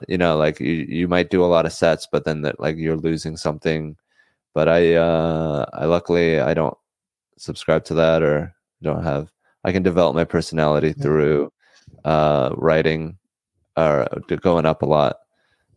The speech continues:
Speaker 1: Um,
Speaker 2: Yeah.
Speaker 1: so, I mean,
Speaker 2: I,
Speaker 1: yeah.
Speaker 2: y-,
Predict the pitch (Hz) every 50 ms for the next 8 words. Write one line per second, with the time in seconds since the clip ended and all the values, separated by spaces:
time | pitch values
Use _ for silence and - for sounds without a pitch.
0 | _ _ - 80 80 78 76 76 73 80 80 87 - - - - 65 65 60 -
1 | 90 98 - _ _ _ _ _ _ _ _ _ _ _ _ _ _ _ _ _
2 | _ _ _ _ _ _ _ - 80 76 131 143 - - - - - - - -
3 | - - _ _ _ _ _ _ _ _ _ _ _ _ _ _ _ _ _ _
4 | _ _ _ _ _ _ _ _ _ - - - 85 - 104 151 151 165